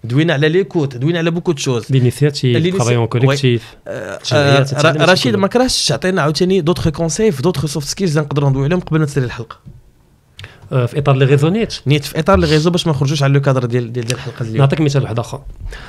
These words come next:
Speaker 2: وهذا في ميريكان دابا راه داير بوم، وفي اوروبا تا هو، كاين في المغرب باقي شويه معطل.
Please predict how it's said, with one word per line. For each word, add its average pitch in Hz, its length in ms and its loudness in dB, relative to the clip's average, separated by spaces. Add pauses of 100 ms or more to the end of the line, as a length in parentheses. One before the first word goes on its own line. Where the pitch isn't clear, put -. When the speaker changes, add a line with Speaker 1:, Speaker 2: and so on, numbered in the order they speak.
(220)
Speaker 2:
وهذا 139 220 6
في 147 100 2
ميريكان 135 340 4
دابا 113 160 2
راه 107 80 2
داير 104 220 0
بوم، 127 340 2
وفي 92 360 -4
اوروبا 110 320 -2
تا 107 140 -4
هو، 120 180 0
كاين - 140 -6
في - 60 -4
المغرب 107 300 -2
باقي 104 200 -4
شويه 104 180 -4
معطل. - 280 -12